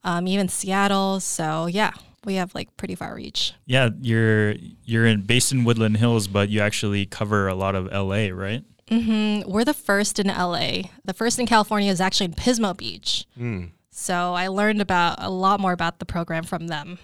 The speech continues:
Speaker 2: Okay.
Speaker 1: Yeah.
Speaker 2: Yeah. F-, so that's, like, Central California down all the way to what, San Diego, or?
Speaker 1: Yeah, sorta. Yeah.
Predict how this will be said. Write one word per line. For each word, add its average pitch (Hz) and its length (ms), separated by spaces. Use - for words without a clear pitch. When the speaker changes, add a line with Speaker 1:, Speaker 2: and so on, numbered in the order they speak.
Speaker 2:
Okay. 98 320
Speaker 1:
Yeah. 220 240
Speaker 2:
Yeah. 110 180
F-, 98 200
so 110 240
that's, 117 200
like, 101 220
Central 104 920
California 104 680
down 98 340
all 101 140
the 104 80
way 101 160
to 95 140
what, 95 180
San 104 220
Diego, 113 400
or? 110 300
Speaker 1:
Yeah, 277 420
sorta. 277 560
Yeah. 247 280